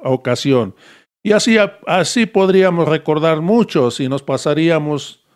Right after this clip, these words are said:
todo el video hablando de este señor. Vamos a ir a la conferencia, amigos y amigas, porque hoy el presidente López Obrador le contesta a este señor porque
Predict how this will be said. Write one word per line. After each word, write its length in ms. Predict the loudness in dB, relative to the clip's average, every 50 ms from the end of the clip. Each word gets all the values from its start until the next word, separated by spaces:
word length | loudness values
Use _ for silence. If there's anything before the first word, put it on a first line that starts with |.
| _ _ _
todo 220 | -2 0 2 4 2
el 80 | 2
video 380 | 2 0 -2 -2 0 0 0 0
hablando 380 | 0 0 -2 -2 -2 -2 0
de 80 | 0 -2
este 140 | -2 -4 -8
señor. 420 | -6 -4 -2 0 0 -2 -2 -4 _ -20 -20 -20 -20 -20 _ _ _ _ _ _ _
Vamos 340 | 0 0 2 4 2 2 2
a 100 | 2 2
ir 120 | 4 4 4
a 80 | 4
la 180 | 4 2 0 0
conferencia, 600 | -2 -4 -2 0 0 2 2 2 0 2 0 0
amigos 340 | 2 2 2 2 2 2 2
y 40 | 0
amigas, 420 | 0 2 2 2 2 2 0 0
porque 320 | 0 0 0 0 0 0 2
hoy 180 | 2 4 4
el 120 | 2 2 2
presidente 460 | -2 -2 0 2 0 0 2 2 2
López 240 | 2 0 0 0 0
Obrador 440 | 0 2 2 2 2 2 2 2
le 240 | 2 0 0 -2 -2
contesta 840 | -4 -4 -2 -2 -4 -8 -2 0 0 0 0 -2 -6 -2 0 2 2
a 60 | 2
este 300 | 2 0 -2 -2 -4 -4
señor 480 | -2 -2 -2 0 2 2 2 2 0 -4 -10 -20 -20 _ _ _ _ _ _ _ -4
porque 880 | 0 2 4 4 2 0 -2 -4 -2 0 0 0 -2 -4 -6 -8 -12